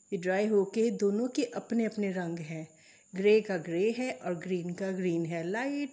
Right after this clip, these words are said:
पिस्ता सा कलर है, अ, जैसे, अ, ग्रीन की बहुत ही ड-, डिम शेड जो होती है, बहुत ही लाइट शेड, और ग्रे की तो आपको पता ही है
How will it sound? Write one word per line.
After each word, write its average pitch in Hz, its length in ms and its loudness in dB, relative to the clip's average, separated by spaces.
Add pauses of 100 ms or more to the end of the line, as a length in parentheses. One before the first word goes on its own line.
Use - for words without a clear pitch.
पिस्ता 220 280 -6
सा 247 140 -4
कलर 175 300 -4
है, 285 320 -6
अ, 214 520 -6
जैसे, 214 380 0 (680)
अ, 196 440 0 (600)
ग्रीन 269 400 6
की 269 200 2
बहुत 233 640 -2
ही 247 100 2
ड-, 196 400 0
डिम 208 260 2
शेड 190 380 2
जो 196 120 0
होती 185 340 -2
है, 190 280 -2 (100)
बहुत 208 240 0
ही 196 60 4
लाइट 156 320 -4
शेड, 151 220 -8 (420)
और 185 300 2
ग्रे 185 340 4
की 185 220 -2
तो 180 120 -2
आपको 165 280 -6
पता 170 240 -6
ही 180 220 -2
है 175 260 -4